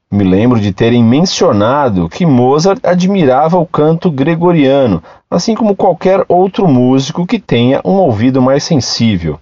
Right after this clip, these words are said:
Agora me digam se tem como não chorar ouvindo uma sonata ao luar de Beethoven, ou ouvindo o violino demoníaco do primeiro a ser considerado virtuoso, Paganini.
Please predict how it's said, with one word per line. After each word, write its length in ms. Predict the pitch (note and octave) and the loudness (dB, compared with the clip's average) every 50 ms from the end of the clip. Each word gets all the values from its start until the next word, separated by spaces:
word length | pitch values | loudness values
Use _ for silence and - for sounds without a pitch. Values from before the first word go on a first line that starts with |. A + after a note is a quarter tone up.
| _ - | _ -6
Agora 240 | - G#3 G#3 G#3 | -2 0 0 0
me 100 | G#3+ G3+ | 2 0
digam 560 | D3+ B2 A2+ B2 C#3+ C#3 B2 G2+ G2+ F2+ D#2+ E2 | 0 0 0 0 2 2 2 2 0 0 -2 -2
se 200 | - - G3+ F3+ | -4 -4 -6 -6
tem 320 | - _ - F#3 G3+ G3 | -4 _ -2 -2 -2 0
como 240 | - G#3+ G3 F3+ D#3 | -2 0 0 2 2
não 340 | C#3 C3+ C#3 E3 G3+ A3+ C4 | 2 2 2 2 2 0 -2
chorar 600 | - - - G3+ D#3 A#2+ A#2 B2 C#3 D#3 E3 - | -2 -2 -2 0 2 2 2 2 0 0 -2 -2
ouvindo 460 | - A3 A#3 G3+ B2+ C3 D3+ D#3 D3+ D#3 | -2 -2 -2 -2 0 0 0 0 0 0
uma 160 | D3+ D3+ C#3 | 0 0 -2
sonata 880 | - - - - A#3 A3 F3 C3 B2+ C#3 D#3+ F3 F3+ - - F3 - - | -4 -6 -4 -2 0 2 2 2 2 2 0 -2 -2 -2 -4 -4 -2 0
ao 160 | E3 F#3+ G3 | 0 0 2
luar 480 | G3 E3+ C#3+ C3 C3 C3+ C#3+ D3 D3 C#3+ | 2 2 2 2 2 0 0 0 0 -2
de 120 | C#3+ D3 | -2 -2
Beethoven, 720 | C#3+ D3 C3 B2+ - A#2+ A2 G#2+ G2 F2+ D#2 E2+ D#2+ D2 C#2 - - _ | -2 -2 -2 -2 -2 -2 0 0 0 0 0 -2 -4 -6 -8 -12 -14 _
ou 220 | - A#2 C3+ C#3+ | -4 -2 0 0
ouvindo 600 | A#2+ G2 F2+ F2+ A2+ D3 E3+ D#3+ A#2 F2+ D#2+ - - - - - _ | 0 0 -2 -2 0 0 2 2 2 0 -2 -4 -8 -14 -20 -12 _
o 100 | B2 A#2+ | -6 -4
violino 520 | A2 B2 C#3+ D#3 D3+ C#3 D3+ D#3 D#3 C3 - | -2 0 0 2 2 2 2 0 0 -2 -2
demoníaco 1120 | A2 G#2+ B2+ F3 F#3+ G3+ F#3+ D3 B2 C3 D3+ F3+ F#3+ E3+ C3+ - - - G2+ E2+ D2+ - - - - _ _ | -4 -2 0 0 2 2 2 2 2 2 2 2 2 2 0 -2 -2 -4 -4 -4 -4 -6 -10 -18 -20 _ _
do 160 | - C4+ B3 | -6 -6 -6
primeiro 400 | F#3 - G#3+ F#3 D#3+ E3 F3+ F#3 | -4 -2 -2 0 2 2 2 2
a 60 | F#3+ F3+ | 0 0
ser 240 | - - F#3 F3 | 0 -2 -2 -2
considerado 720 | - F#3 F3 E3+ - F#3 E3 D#3+ C#3+ C#3 D3 D3+ D3+ D3 C#3+ | 0 -2 -2 -2 -2 -2 -2 0 2 2 2 2 0 0 0
virtuoso, 720 | C#3 D3 D#3 D3 - - C3+ C3 A2+ G#2 F#2+ F2 E2 E2 E2 | 0 -2 -2 -2 -2 -2 0 0 2 2 0 0 -2 -4 -6
Paganini. 800 | - - F3 F3 F3 D3 B2+ B2+ B2 A2+ G2 E2+ D#2 D2 - | -4 -4 -2 0 2 2 4 4 2 2 2 0 0 -2 -6